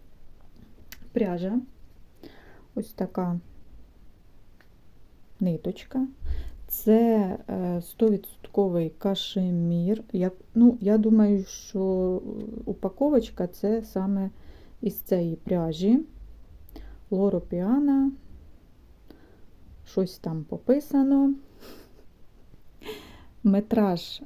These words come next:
ниточки п'ятсот п'ятдесят метрів. І як мені сказала Аня, Аня мені дарувала цю ниточку. М, Аня живе в Штатах, і для того, щоб я здійснила свою мрію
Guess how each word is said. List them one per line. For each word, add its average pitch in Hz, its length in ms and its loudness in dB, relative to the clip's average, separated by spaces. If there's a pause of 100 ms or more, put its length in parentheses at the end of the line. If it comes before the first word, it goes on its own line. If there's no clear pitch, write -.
ниточки 180 1200 -2 (120)
п'ятсот 190 360 -4
п'ятдесят 170 600 -6
метрів. 180 580 2 (800)
І 190 240 2
як 196 260 0
мені 208 240 8
сказала 180 720 0 (100)
Аня, 214 640 2 (220)
Аня 175 300 -2
мені 175 260 -2
дарувала 175 640 -2
цю 240 200 -2
ниточку. 262 720 -2 (1080)
М, 220 520 2 (180)
Аня 180 280 0
живе 180 240 -2
в 185 60 -8
Штатах, 262 640 -6 (140)
і 202 300 2 (600)
для 196 200 2
того, 175 300 0
щоб 170 300 -4
я 180 320 2
здійснила 170 600 0
свою 196 480 2
мрію 170 640 4